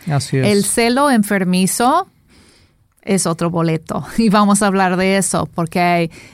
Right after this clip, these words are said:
Speaker 2: no es suficiente nada más poner bar-, barreras de protección, porque van a empezar a exigir más y exigir más y exigir más, y en lugar de poner una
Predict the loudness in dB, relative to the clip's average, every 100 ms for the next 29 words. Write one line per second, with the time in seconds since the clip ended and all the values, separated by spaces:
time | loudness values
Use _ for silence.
0 | 0 2 2 0 0 -2 0 0 0 0
1 | 2 2 0 -2 -2 0 -2 -2 0 0
2 | 2 0 0 -2 -2 -2 -4 -4 0 0
3 | 0 -2 -4 -2 -2 0 0 0 0 -2
4 | -2 -4 -4 -2 -4 -4 -6 -4 -4 -2
5 | -2 -4 -8 -10 -8 -6 -4 -2 -2 -2
6 | -4 -4 -6 -6 -4 0 0 0 0 -2
7 | 0 0 0 -2 -4 -4 -2 0 0 -2